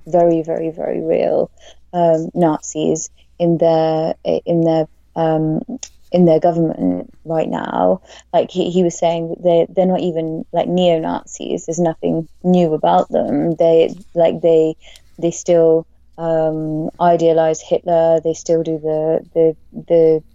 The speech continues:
Nazi salute and all of that kind of thing. Um, and he was saying the reason why n-, in no other country there has been a rise, of course,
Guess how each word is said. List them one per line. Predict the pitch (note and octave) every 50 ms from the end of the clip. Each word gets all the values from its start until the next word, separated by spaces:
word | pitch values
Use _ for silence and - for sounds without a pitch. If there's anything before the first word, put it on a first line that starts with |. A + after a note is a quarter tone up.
| _
Nazi | F3 E3+ D#3+ E3 E3 E3+ - - E3
salute | - - - E3 D#3+ E3+ F3 F3 F3 E3 - -
and | - E3 F3
all | F3 F3+ F3+ F3
of | E3
that | E3 E3+ - - -
kind | - - F3 E3+ E3+ E3
of | E3+ D#3+ -
thing. | - - - - A1+ - - D#3 - - - - - - - - - -
Um, | F3 E3+ E3+ E3+ E3+ E3 E3+ E3+ E3+ E3 - - - - _ _ - -
and | F3 E3+ E3+
he | F#3
was | F#3 F3+ F3+ -
saying | - F3+ F3 E3+ E3+ E3+ E3 D#3+
the | E3+
reason | E3 D#3+ D#3+ E3+ F3+ F3+ F#3 F#3+ F3+ F#3 F3 E3+ E3 E3 E3 E3+ F3+ -
why | E3 D#3+ E3+ E3 E3 D#3+ D#3+ D#3+ D#3+ D#3+ - - _ _ _ _
n-, | F#3 F3+ F3+ F3+ - -
in | F3+ F3 F3
no | F3 F3+ F#3 F3+
other | F3 E3+
country | E3 - F#3 F3 - - D#3+
there | D#3+ E3+
has | E3 F3 F3 -
been | - F#3+ F#3
a | E3+
rise, | D#3+ D#3+ E3 E3 F#3+ G3+ G3+ F3+ E3+
of | E3 - -
course, | - - G#3+ A#3 A3+ G3+ F#3 - - - -